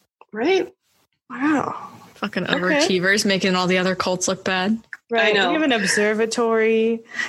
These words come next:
Speaker 2: and, you know, a pipe organ.
Speaker 1: So the site of the cave where Kelpius spent the bulk of his time meditating still stands, and today he is known as the first Rosicrucian master in America. I'm gonna go with it.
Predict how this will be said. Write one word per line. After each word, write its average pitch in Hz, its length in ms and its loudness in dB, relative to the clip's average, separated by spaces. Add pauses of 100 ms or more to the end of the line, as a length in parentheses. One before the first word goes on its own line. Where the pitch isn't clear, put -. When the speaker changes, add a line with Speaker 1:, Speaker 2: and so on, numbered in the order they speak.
(180)
Speaker 2:
and, 190 800 2
you 180 60 4
know, - 120 0 (100)
a 190 60 0
pipe 226 420 -2
organ. 208 840 2 (560)
Speaker 1:
So - 140 -2
the 226 60 2
site 254 240 2
of 294 80 0
the 302 80 -4
cave 196 360 2
where 185 140 0
Kelpius 190 560 0
spent - 240 0
the 165 60 -2
bulk 175 240 -2
of 202 60 -4
his 165 180 0
time 165 300 2
meditating 160 640 0
still 180 320 0
stands, 175 720 0 (480)
and 175 160 0
today 185 280 2
he 202 120 2
is 185 180 0
known 170 240 2
as 165 200 0
the 170 100 -2
first - 720 -2 (380)
Rosicrucian 226 840 0 (200)
master 190 360 0
in - 140 -2
America. 175 480 0 (260)
I'm 233 120 0
gonna 269 120 0
go 294 120 4
with 262 100 -2
it. - 160 -2